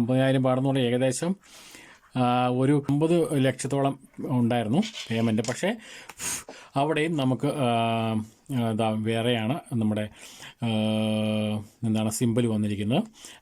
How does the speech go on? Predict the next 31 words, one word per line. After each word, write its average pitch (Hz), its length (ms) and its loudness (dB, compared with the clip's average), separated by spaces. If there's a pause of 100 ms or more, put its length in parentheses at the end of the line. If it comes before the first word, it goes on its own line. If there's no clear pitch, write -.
വേറൊരു 113 320 0
പടമാണ് 110 380 -2
വന്നിരിക്കുന്നത്. 104 460 -2
അപ്പോൾ 120 200 -4
അവിടെയും 107 360 -2
നമുക്ക് 104 320 -4
ഭാഗ്യമില്ല. 104 480 -2 (640)
ഇനി 175 100 4 (160)
അടുത്തത് 151 460 2 (100)
നമുക്കൊന്ന് 113 340 2 (100)
നോക്കാം. 107 340 0 (320)
നമുക്ക് 110 340 0 (100)
ആ, 110 40 -2 (280)
അടുത്ത 113 420 -2
നോക്കിയാൽ 120 340 -2 (120)
അതും 143 340 -2
ഇല്ല. 110 220 0 (800)
അവിടെ 110 160 -2 (120)
കപ്പോ 110 440 0 (480)
മറ്റോ 107 240 -4 (100)
കപ്പിൻ്റെ 131 460 -2
മറ്റോ 104 260 -4
പടമാണ് 104 420 -2
നമുക്ക് 98 240 -6
കാണാൻ 107 260 -2
പറ്റുന്നത്. 104 320 -2 (800)
ഇതടിച്ചിരുന്നെങ്കിലും, 139 760 2 (560)
ആ, 123 40 0 (200)
at 135 120 -6
least 233 240 4
ഒരു 175 80 0